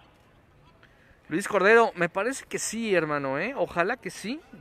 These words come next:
pero objetivamente hablando creo que, que León llega, eh, motivado, llega motivado y eso va a ser muy importante. Jugando en su casa se puede crecer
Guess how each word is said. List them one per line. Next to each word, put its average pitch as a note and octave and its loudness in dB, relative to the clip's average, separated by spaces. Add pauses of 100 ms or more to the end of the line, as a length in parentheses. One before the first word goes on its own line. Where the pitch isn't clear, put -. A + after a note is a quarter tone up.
pero E3 4
objetivamente F#3 0
hablando G3+ -4
creo G3+ -8
que, D#3+ -8 (760)
que C#3+ -6
León D#3+ -8 (220)
llega, A#2 -2 (300)
eh, A#2+ -10
motivado, D3+ -6 (200)
llega E3 -6
motivado D#3 -6
y F3 -2
eso E3+ -6
va E3+ -2
a - -8
ser E3+ -4
muy F3 -6
importante. D3 -6
Jugando F#3+ -8
en D#3 -10
su D3 -16
casa F#3 -6
se D#3 -8
puede F3 -4
crecer G3 -4